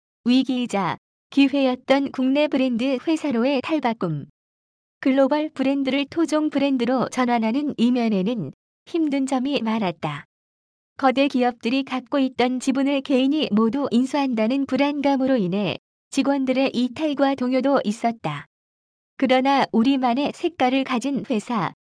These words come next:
우리가 주인인 회사로 성장시키자는 비전으로 돌파하였다. 대기업 공공정보화 사업 참여 제한 조치는 상당히 급진적인 결정이었다.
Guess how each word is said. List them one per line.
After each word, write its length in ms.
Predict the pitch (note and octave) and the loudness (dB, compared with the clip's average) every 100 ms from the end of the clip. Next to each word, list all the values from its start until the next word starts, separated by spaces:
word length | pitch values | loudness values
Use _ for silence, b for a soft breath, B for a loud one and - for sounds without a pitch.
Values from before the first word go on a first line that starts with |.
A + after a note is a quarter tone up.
| _ | _
우리가 400 | A#3 C4 C4+ C#4+ | 2 2 2 0
주인인 460 | C#4+ C#4+ C#4 C#4+ D#4 | 0 0 2 0 -2
회사로 460 | D#4+ C#4+ A#3+ C4 C4+ | -2 -2 0 2 0
성장시키자는 1040 | - E4 D4+ D4+ D4+ - - C4 A3+ C4 C#4 | -2 -4 -2 -2 -2 -4 -4 0 0 0 0
비전으로 520 | C4 B3+ B3 B3 C4 | 0 2 0 4 2
돌파하였다. 960 | C#4 C4+ C#4 C#4 G#3+ E3 _ D#3 D3 - _ _ _ _ _ _ - | 4 -2 -2 -4 -2 -4 _ -10 -10 -14 _ _ _ _ _ _ 2
대기업 440 | C4+ B3 C#4+ C4+ | 2 4 0 0
공공정보화 1040 | C4 C4 C4+ D#4 D#4 B3+ B3+ B3 B3 C#4+ D#4 | 0 0 0 -2 -2 -2 0 0 0 -4 -4
사업 400 | - D#4 D4+ D4+ | -4 0 0 -2
참여 380 | - E4+ D#4 D#4 | -4 -2 -2 -2
제한 280 | C#4 C#4+ C#4+ | -2 -2 0
조치는 600 | C4 - G3 G#3 A3+ D3 _ _ _ | -2 -2 -4 -2 -4 -8 _ _ _
상당히 520 | - E4 D4 C#4 D4 | -6 -4 0 0 0
급진적인 800 | D#4+ C4 - C#4 C4+ B3 B3+ C#4+ | -2 -4 -4 -2 0 0 0 -4
결정이었다. 920 | B3+ B3+ A#3+ C#4 A#3+ A#3 A#3 D#3 C#3+ | -2 -4 -2 -2 0 -2 -4 -8 -8